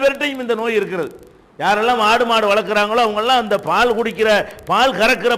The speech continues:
பருவத்தில் மாத்திரம்தான் அதை கவனிப்பார்களே தவிர, பால் கறக்கிற பருவம் போயிடுச்சுன்னு சொன்னா அது உயிரை காப்பாத்துற அளவுக்கு கொஞ்சம் அளந்து தான் சாப்பாடு கொடுப்பாங்க, அளந்து அந்த வைக்கல் அள்ளி போடுவாங்க. நிறைய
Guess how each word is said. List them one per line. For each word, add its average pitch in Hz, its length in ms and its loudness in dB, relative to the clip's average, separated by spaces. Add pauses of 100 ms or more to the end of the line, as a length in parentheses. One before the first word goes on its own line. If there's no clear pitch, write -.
பருவத்தில் 226 500 0
மாத்திரம்தான் 226 460 0
அதை 233 160 0
கவனிப்பார்களே 208 680 0
தவிர, 175 200 0 (640)
பால் 262 300 2
கறக்கிற 240 300 2 (120)
பருவம் 226 360 2
போயிடுச்சுன்னு 214 480 0
சொன்னா 254 240 0 (480)
அது 196 100 -2 (120)
உயிரை 269 240 0 (100)
காப்பாத்துற 233 520 2
அளவுக்கு 254 300 2
கொஞ்சம் 220 240 0
அளந்து 240 300 0
தான் 233 160 -2
சாப்பாடு 208 300 0
கொடுப்பாங்க, 175 320 -6 (640)
அளந்து 254 380 2
அந்த 254 140 -2
வைக்கல் 233 280 2
அள்ளி 226 200 -2
போடுவாங்க. 208 360 0 (500)
நிறைய 254 300 0